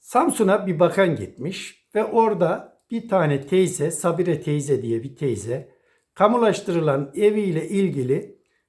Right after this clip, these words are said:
rahatsızlığını belirtmek için bakana kadar ulaşmış. Bakan oturuyor, teyze de karşısına oturmuş, anlatıyor. Bakan telefonuyla uğraşıyor, çocuk seviyor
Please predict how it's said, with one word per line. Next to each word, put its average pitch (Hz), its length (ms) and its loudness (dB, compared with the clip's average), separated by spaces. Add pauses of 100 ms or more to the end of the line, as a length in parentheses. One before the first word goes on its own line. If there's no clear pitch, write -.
(120)
rahatsızlığını 180 760 2
belirtmek 196 440 0
için 156 220 -4
bakana 226 400 0
kadar 185 260 0
ulaşmış. 151 720 -2
Bakan 220 440 -2
oturuyor, 208 640 0
teyze 196 400 0
de 214 120 -2
karşısına 170 460 0
oturmuş, 196 600 -2
anlatıyor. 190 640 0 (440)
Bakan 208 360 2
telefonuyla 180 680 0
uğraşıyor, 247 520 -4 (320)
çocuk 160 380 -6
seviyor 240 480 -2